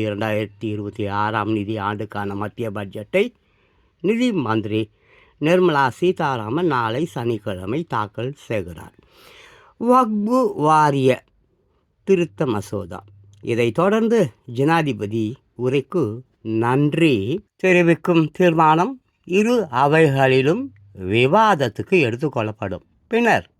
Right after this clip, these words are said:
இந்த தீர்மானத்துக்கு பிரதமர் மோடி அளிக்கும் பதில் உரையுடன்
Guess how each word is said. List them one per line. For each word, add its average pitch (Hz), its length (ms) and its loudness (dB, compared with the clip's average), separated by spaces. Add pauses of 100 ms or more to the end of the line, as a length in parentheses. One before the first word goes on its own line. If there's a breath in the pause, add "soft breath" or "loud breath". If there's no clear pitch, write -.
(220)
இந்த 139 320 0
தீர்மானத்துக்கு 113 1120 -2 (340)
பிரதமர் 156 380 0
மோடி 156 500 0
அளிக்கும் 131 480 -4
பதில் 120 400 -4
உரையுடன் 107 720 -4